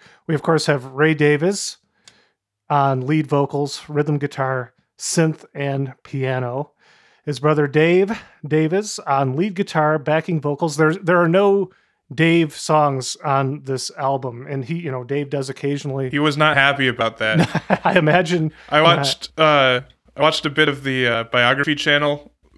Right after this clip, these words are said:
Speaker 2: video on them on, uh, YouTube. I just skipped to the part that talks about the late seventies and the eighties, and Dave was not happy that he didn't get to write <laughs> songs.
Speaker 1: Yeah.
Speaker 2: The more I saw of, like, the two of them in interviews and stuff,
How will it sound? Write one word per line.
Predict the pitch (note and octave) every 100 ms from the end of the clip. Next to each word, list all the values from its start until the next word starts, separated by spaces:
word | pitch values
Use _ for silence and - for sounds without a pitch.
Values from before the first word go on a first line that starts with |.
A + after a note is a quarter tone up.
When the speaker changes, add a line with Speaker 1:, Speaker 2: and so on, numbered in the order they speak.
| -
Speaker 2:
video | C#3+ D3 D3 D3+ D3+
on | D3
them | D3+ D3+ D#3 D3
on, | C3+ C3
uh, | B2+ B2
YouTube. | B2+ C3 C#3+ C3+ C3+ - - - -
I |
just | C#3+ E3+ -
skipped | - - D#3+ - -
to | D3 C3 B2 -
the | -
part | C#3+ C#3
that | C#3
talks | C3+ B2+
about | C#3+ B2+
the | C3
late | C3 B2 -
seventies | - B2+ C3 A#2+ -
and | C3 B2
the | A#2+
eighties, | C3 C3+ D3 - - - - -
and | C#3 C3 B2 A#2+ _ _ _ _ _
Dave | - F3 C#3
was | C3+ A#2
not | C3+ C3+
happy | B2 B2+ B2 A#2
that | A#2+
he | C3
didn't | B2 B2
get | A#2+ -
to | -
write | C3+ B2 -
<laughs> | -
songs. | - E3 - A#3+ - - - _ -
Speaker 1:
Yeah. | D#3 C3+ A#2 _ - -
Speaker 2:
The | D#3
more | F#3 A3+
I | A#3+
saw | G#3+ G3 F#3
of, | E3+ D3
like, | C#3 C3
the | C3+
two | C3 F3+
of | E3
them | D3+ D#3 D3
in | B2+
interviews | C#3+ D#3+ F3+ F3+
and | F#3
stuff, | G3 F#3+